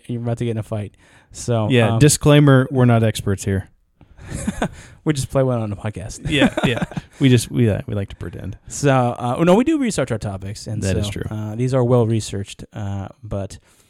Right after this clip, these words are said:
Speaker 1: thank you guys for listening to the podcast. We've, uh, enjoyed it. We've, we've been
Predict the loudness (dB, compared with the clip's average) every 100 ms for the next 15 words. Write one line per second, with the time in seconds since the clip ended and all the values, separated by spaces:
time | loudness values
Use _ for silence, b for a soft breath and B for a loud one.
0 | b b -20 _ _ -4 -2 0 0 0
1 | 0 -4 -4 -6 -6 -4 -4 -4 -4 -6
2 | -10 -10 -8 -6 -6 -8 -6 -6 -2 -2
3 | -2 -6 -8 -4 -4 -2 -2